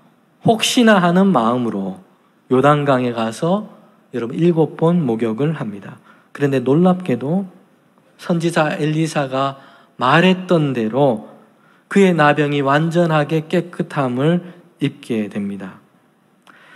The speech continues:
나아만을 치료하실 때 하나님께서는 나아만이 생각했던 방식과는 다르게 하셨습니다. 하나님의 능력과 치료하심은 그가 생각했던 종교적인 제의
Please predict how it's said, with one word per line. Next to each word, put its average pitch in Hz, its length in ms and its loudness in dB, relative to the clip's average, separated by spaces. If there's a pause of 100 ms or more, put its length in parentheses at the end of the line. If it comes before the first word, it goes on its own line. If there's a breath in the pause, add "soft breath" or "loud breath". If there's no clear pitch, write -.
(800 soft breath)
나아만을 226 540 6
치료하실 240 600 4
때 226 80 4
하나님께서는 214 960 4
나아만이 226 560 6
생각했던 226 800 4
방식과는 190 720 4
다르게 180 760 2
하셨습니다. 120 760 -2 (320 loud breath)
하나님의 247 480 6
능력과 220 580 6
치료하심은 202 1200 2
그가 233 320 4
생각했던 214 760 4
종교적인 208 680 4
제의 175 600 4